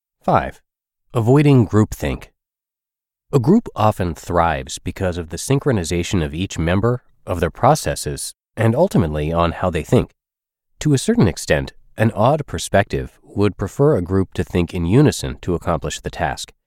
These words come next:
However, when heterogeneous thinking passes an absolute ceiling of productivity, resistance to new ideas emerges, and the flow of diverse thoughts of members could fall into the trap of groupthink.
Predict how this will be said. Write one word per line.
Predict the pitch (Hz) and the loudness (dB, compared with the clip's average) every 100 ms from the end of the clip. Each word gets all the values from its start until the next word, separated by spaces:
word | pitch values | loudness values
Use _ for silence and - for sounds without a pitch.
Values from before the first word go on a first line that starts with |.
| _ _ _ - | _ _ _ -2
However, | 139 185 76 71 | 2 2 -2 -6
when | 98 101 | -2 -2
heterogeneous | 95 160 165 98 110 101 80 - | 0 0 0 0 0 0 0 -2
thinking | 87 - 73 73 | -2 -2 -6 -6
passes | 98 90 - 80 - | -4 -4 -4 -6 -8
an | - | -8
absolute | 85 92 - 95 87 - | -4 -4 -2 -2 -4 -6
ceiling | - 110 104 | -2 0 2
of | 73 | -2
productivity, | - 92 73 - 131 67 64 _ _ _ _ | -4 -4 -4 0 0 0 -6 _ _ _ _
resistance | 110 98 143 - 139 123 - | -4 0 0 2 0 0 -4
to | 92 | 0
new | 101 92 | 2 2
ideas | 82 120 117 76 | 2 2 2 0
emerges, | 80 95 76 65 - - _ - | 0 2 0 -2 -10 -16 _ -4
and | 104 98 | -2 -2
the | |
flow | 98 - 131 143 113 | -4 0 4 6 4
of | 82 | 0
diverse | 82 90 107 - | -6 -4 -6 -4
thoughts | - 90 95 87 | -2 0 -2 -6
of | |
members | 76 117 101 73 | 0 0 0 -4
could | - 175 - | -6 -6 -2
fall | 104 95 95 | 2 2 2
into | 90 | -2
the | 85 | -4
trap | 82 85 78 - | -4 0 0 -2
of | 95 85 | -8 -8
groupthink. | - 95 - - 67 - | -2 -2 -2 -4 -4 -8